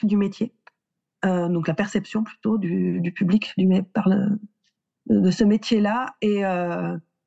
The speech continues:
alors, on a essayé de mettre en avant, nous, les femmes qu'on a déjà, euh, présentes dans l'entreprise,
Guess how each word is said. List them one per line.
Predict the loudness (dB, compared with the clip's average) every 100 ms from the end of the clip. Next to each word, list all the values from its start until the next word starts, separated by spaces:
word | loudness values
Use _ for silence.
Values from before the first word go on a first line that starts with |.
| _ _ _ -4
alors, | -2
on | 0
a | 0
essayé | -2 0 0
de |
mettre | 0 -2 -2
en | -2
avant, | 0 -2 -2 -2
nous, | 0 0
les | 0
femmes | -2 -4 -4 -4 -6
qu'on | -6 -4
a | -2
déjà, | -2 0 2 0 0 -2
euh, | -4 -8 _ _ -10
présentes | -2 0 0 0
dans | -2
l'entreprise, | -4 -6 -8 -2 2 2 2 0